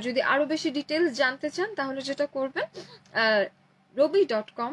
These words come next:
ডট বিডি ভিজিট করবেন, তাহলে আপনি আরো ডিটেলস জেনে যাবেন, ঠিক আছে? আর এখন আমি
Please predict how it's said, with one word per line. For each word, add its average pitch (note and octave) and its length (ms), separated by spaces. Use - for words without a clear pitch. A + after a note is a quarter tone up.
ডট A3 280
বিডি A3+ 300
ভিজিট G#3 320
করবেন, G3 260
তাহলে A#3 360
আপনি A3+ 160
আরো A3 300
ডিটেলস G#3+ 560
জেনে F#3 260
যাবেন, D#3+ 300
ঠিক C#4 180
আছে? - 140
আর D3 140
এখন C#4+ 260
আমি A#3 180